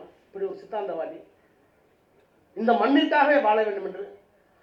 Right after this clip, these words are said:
அம்பேத்கர் எங்க வந்து கொண்டு வந்து சேர்த்தாருன்னு பார்த்தேன் நான். நான் அம்பேத்கர் படிச்சிருக்கேனே தவிர, இன்னொரு முகம்.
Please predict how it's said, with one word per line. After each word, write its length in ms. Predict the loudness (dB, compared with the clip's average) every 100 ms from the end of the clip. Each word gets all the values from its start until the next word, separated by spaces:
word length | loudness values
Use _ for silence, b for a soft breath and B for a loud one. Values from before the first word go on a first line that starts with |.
| _
அம்பேத்கர் 560 | -8 -2 0 2 8 8
எங்க 180 | 8 4
வந்து 160 | 4
கொண்டு 200 | 2 -2
வந்து 240 | -2 -2 -4
சேர்த்தாருன்னு 280 | 0 -2 -2
பார்த்தேன் 260 | -6 -8
நான். 240 | -12 -14 -10
நான் 120 | -6
அம்பேத்கர் 400 | -4 -2 -4 -4
படிச்சிருக்கேனே 440 | -8 -6 -4 -2
தவிர, 540 | 0 0 0 -4 -8 -14 b b b _
இன்னொரு 420 | -10 0 4 4
முகம். 500 | 4 0 0 -2 -6